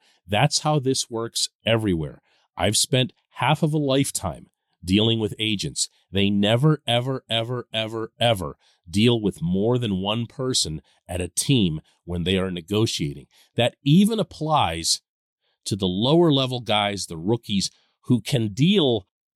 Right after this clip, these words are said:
or be assigned to a lower level person in a team's front office. And by that, I'm getting really lower level here, okay?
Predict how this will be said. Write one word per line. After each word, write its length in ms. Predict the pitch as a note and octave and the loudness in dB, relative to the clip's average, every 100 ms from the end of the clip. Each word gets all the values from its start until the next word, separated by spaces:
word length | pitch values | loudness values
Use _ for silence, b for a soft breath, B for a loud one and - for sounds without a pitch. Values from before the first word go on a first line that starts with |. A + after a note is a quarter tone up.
| _ _ _ _ - | _ _ _ _ -2
or 140 | A2+ | 2
be 240 | G2+ C3 C3+ | 4 4 4
assigned 720 | G2+ - F3+ E3+ G#2+ G2 F2 _ _ _ - | 4 4 4 4 2 0 -4 _ _ _ 0
to 200 | B2+ G#2+ | 2 2
a 40 | |
lower 500 | G#2+ G#2+ B2 D3 C3+ | 0 0 2 4 2
level 320 | A#2+ A#2 G#2+ | 2 -2 -4
person 420 | - C3 B2+ - | -10 -8 -4 -4
in 180 | F2+ G#2 | -2 -2
a 80 | G2+ | -4
team's 520 | - - B2 A2+ G2+ | -4 -2 0 0 -2
front 320 | - A#2 G#2 | -2 0 2
office. 640 | G2 F#2 - - - - - _ _ _ - | 2 0 -4 -4 0 0 -2 _ _ _ -4
And 80 | G#2 | 0
by 160 | A#2 | 2
that, 220 | A#2 D#3 C3 | 4 2 2
I'm 140 | C3 | -2
getting 500 | A2+ - - E2+ F#2+ | -6 -10 -12 -8 0
really 460 | C3 C3 A#2 F#2 F2 | 4 4 4 0 -4
lower 340 | F2+ E2+ E2+ | -6 -6 -8
level 340 | D#2+ D2+ - | -10 -12 -14
here, 240 | - - _ - | -20 -20 _ -16
okay? 380 | D#2 F2+ F#2 | -4 -2 -2